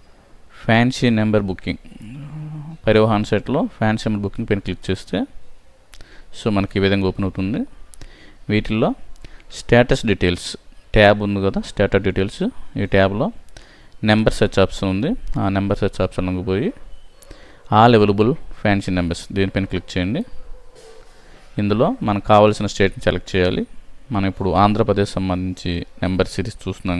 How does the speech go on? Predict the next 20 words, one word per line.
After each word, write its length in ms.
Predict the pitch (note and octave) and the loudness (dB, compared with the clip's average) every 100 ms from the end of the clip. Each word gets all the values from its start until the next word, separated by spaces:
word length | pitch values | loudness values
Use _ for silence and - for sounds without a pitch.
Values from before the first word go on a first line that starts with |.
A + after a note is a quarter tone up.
| F2 | -2
కాబట్టి 300 | F2+ - G#3 - - - - - - G2 | -4 -4 -6 -6 -12 -16 -18 -16 -2 0
ఆంధ్రప్రదేశ్ 500 | G2 G2+ F#2+ F#2 - - | 2 0 0 -2 -2 -4
పైన 140 | F#2 F2 | -4 -2
సెలెక్ట్ 200 | F2 - | -4 -4
చేయండి. 280 | F#2 F2+ A#3 - - - - - - - - - | -4 -4 -6 -8 -12 -14 -18 -20 -20 -20 -14 0
So 120 | F#2+ F#2+ B2+ - - | 2 4 2 -2 -2
మనకి 200 | G2+ G2+ G2+ | -2 -2 -4
ఇక్కడ 140 | A#2 - | -4 0
స్టేట్, 420 | A2 A#2 C3+ B2+ A2+ - - - G#2 | 4 4 4 0 -2 -4 -10 2 4
overall 260 | A#2 A#2+ - | 6 6 4
స్టేట్ 260 | A2 G#2+ G#2+ | 0 2 4
వైజ్గా 360 | G#2+ G#2+ G#2+ B2+ - | 4 4 2 0 0
ఒకే 160 | - A#2 A2 | 0 0 2
సిరీస్ 220 | G2 - F#2 | -2 0 0
కాబట్టి 280 | F2+ - - | 0 -2 0
ఇక్కడ 120 | F2 F2+ | 4 6
all 120 | G2+ G2 | 8 6
active 220 | - G2 F#2 | 4 0 0
అనేది 160 | F2 F2+ | 0 -4
వస్తుంది. 320 | - F#2 | -4 -2